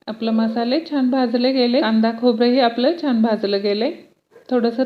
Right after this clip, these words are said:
थंड होऊ द्यायचंय आणि नंतर आपल्याला हे बारीक कट करून घ्यायचंय. या पद्धतीने कांदा आणि खोबरं आपल्याला थोडंसं काळपट होईपर्यंत भाजून घ्यायचंय. अर्धा तास झालेला आहे आणि आपलं मटणही शिजलं आहे. छान घट्ट असं आपलं आळणी पाणी मटणाचं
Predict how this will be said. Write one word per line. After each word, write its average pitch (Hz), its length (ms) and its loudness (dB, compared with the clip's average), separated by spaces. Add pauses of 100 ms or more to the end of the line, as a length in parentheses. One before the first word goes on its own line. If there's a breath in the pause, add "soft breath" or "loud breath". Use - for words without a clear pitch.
थंड 247 280 0
होऊ 262 240 4
द्यायचंय 262 420 2 (560 loud breath)
आणि 220 180 -2
नंतर 220 300 0
आपल्याला 220 380 0
हे 302 180 -2
बारीक 214 360 0
कट 214 160 -4
करून 208 320 -4
घ्यायचंय. 220 440 -2 (960)
या 214 140 2
पद्धतीने 220 600 0
कांदा 220 360 0
आणि 220 220 0
खोबरं 233 260 -2
आपल्याला 226 460 0
थोडंसं 240 300 -2
काळपट 220 440 0
होईपर्यंत 208 440 -4
भाजून 220 340 -2
घ्यायचंय. 247 400 -2 (760 soft breath)
अर्धा 233 360 0
तास 254 160 2
झालेला 254 460 2
आहे 254 260 0
आणि 240 300 -2
आपलं 240 280 0
मटणही 220 540 0
शिजलं 214 360 -6
आहे. 226 240 -2 (960)
छान 254 260 -2
घट्ट 262 320 -2
असं 226 240 2
आपलं 226 260 -2
आळणी 226 420 2
पाणी 214 260 0
मटणाचं 208 440 -4